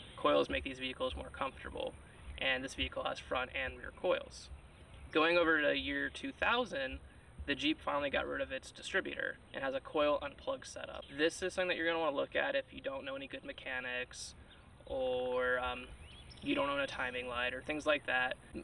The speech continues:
most mechanics nowadays are just parts changers. They're not real mechanics. They're not gonna know how to work on distributors. So if you just wanna get that factor away from your Jeep and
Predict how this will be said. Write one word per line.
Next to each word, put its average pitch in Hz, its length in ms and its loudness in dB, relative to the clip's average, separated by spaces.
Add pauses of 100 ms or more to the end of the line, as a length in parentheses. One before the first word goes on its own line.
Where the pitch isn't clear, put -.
most 160 220 4
mechanics 156 400 4
nowadays 143 500 6
are 135 80 0
just 131 160 -6
parts 131 260 0
changers. 139 420 0
They're 135 80 -4
not 131 120 -2
real 135 140 0
mechanics. 131 680 -2
They're 147 100 -2
not 147 120 2
gonna 147 140 0
know 143 40 0
how 147 60 2
to 139 60 -2
work 135 120 -6
on 139 120 -4
distributors. 180 840 2 (440)
So - 120 0
if 139 120 2
you 143 80 2
just 156 100 -4
wanna 160 240 6
get 139 560 2 (500)
that 131 380 2 (1120)
factor 143 380 2
away 131 180 0
from 135 160 -10
your 123 120 -10
Jeep 156 340 0
and - 200 -10